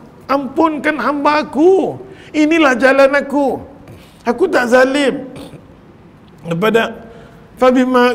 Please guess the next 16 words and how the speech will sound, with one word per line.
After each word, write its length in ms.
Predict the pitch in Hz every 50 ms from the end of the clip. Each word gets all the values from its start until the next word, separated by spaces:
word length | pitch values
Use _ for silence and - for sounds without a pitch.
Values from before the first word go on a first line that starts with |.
| 240 247 147
fabima 320 | - 254 254 262 262 240 226
kasabat 600 | 233 269 262 254 - 247 240 226 233 226 233 -
aidikum 880 | 220 214 240 247 233 254 277 277 - - 269 320 508 392 - - - -
wa 160 | 254 226 240
ya'fu 400 | 240 247 220 214 196 - 302 - -
an 160 | - 262 285 254
kathir." 480 | 320 359 - 165 247 302 359 330 - - - - - - - - - - - - - - - -
Kesemua 640 | - 302 - - 302 320 320 320 320 330 330 320
ni 320 | 294 269 254 262 277 262 262
yang 160 | 262 262 262
bawa 320 | 240 254 254 262 262 254
mai 320 | 254 240 254 269 277 269 247
benda 320 | 214 233 240 240 247 240
tu, 400 | 233 - - 214 214 233 440 - - - - - - - - -
hampa 400 | - 294 302 277 302 330 339 330
sendiri. 880 | 214 202 285 311 330 330 330 330 381 392 381 349 262 208 180 - -